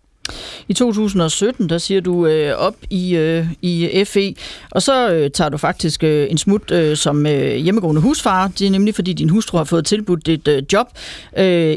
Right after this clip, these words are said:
i, øh, Manchester, et lederjob, som lyder rigtig spændende, og derfor så tager du med derover. I dag er du, øh, senioranalytiker ved Tænketanken Europa. Her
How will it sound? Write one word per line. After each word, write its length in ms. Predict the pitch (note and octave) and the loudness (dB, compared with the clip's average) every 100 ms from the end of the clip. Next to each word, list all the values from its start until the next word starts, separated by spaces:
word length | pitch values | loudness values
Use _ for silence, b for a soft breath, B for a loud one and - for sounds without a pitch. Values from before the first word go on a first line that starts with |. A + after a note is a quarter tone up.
| - | 0
i, 260 | E3 D#3 | 0 2
øh, 80 | D3 | 2
Manchester, 520 | D3+ G#3+ - G3 F#3 | 2 0 0 0 0
et 100 | C#3+ | -2
lederjob, 520 | D#3 A#3+ D4+ D4 G3+ G#3 | 0 0 0 0 0 -2
som 320 | - F3 E3 | -2 0 2
lyder 280 | F3 G#3 E3 | 2 2 2
rigtig 240 | C3+ D#3 D3 | 0 -4 -2
spændende, 380 | G#3+ A#3+ D#4 | 0 2 0
og 180 | - F3+ | 0 0
derfor 260 | G#3 F3 F#3 | 0 0 -2
så 240 | F3 F#3+ F#3+ B B B | 0 -2 -4 B B B
tager 200 | - E3 | -2 0
du 180 | G#3 G3+ | 2 2
med 220 | F3 F#3 | 2 0
derover. 540 | E3 D#3 - C#3+ B2+ - | 0 0 0 -2 -2 -2
I 120 | F#3 | 0
dag 220 | B3+ C#4+ - | 0 0 0
er 60 | |
du, 240 | G3 F#3+ E3+ | 0 2 2
øh, 180 | D#3+ | 2
senioranalytiker 760 | D3+ D4 B3+ F#3 F#3+ G3 G#3 F#3 | 0 0 0 0 0 0 0 0
ved 120 | D3+ | 0
Tænketanken 640 | D3+ F3+ G3+ - D3 D3+ - | -2 -2 -2 -2 -2 -2 -4
Europa. 380 | D3 F3 C4 D4+ C4+ B B B | 0 0 0 0 -2 B B B
Her 160 | - | -2